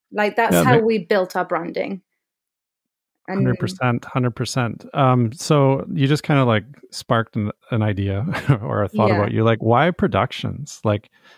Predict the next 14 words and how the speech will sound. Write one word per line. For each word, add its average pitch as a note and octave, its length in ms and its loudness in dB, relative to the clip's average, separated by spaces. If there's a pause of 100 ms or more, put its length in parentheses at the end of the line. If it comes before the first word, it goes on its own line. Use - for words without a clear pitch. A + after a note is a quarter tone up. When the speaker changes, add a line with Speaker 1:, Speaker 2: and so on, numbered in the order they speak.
(240)
Speaker 2:
that, B2 160 0 (120)
that C3 180 2
one A#2+ 260 2
word A2 300 2
that A2 120 -4
you G2+ 120 -8
kind A2+ 220 -6
of G#2+ 100 -6
slid A2 340 -4
in G#2+ 200 -2
there G2+ 180 0
with F#2+ 160 -6
your G#2 100 -4
branding, G2 540 -4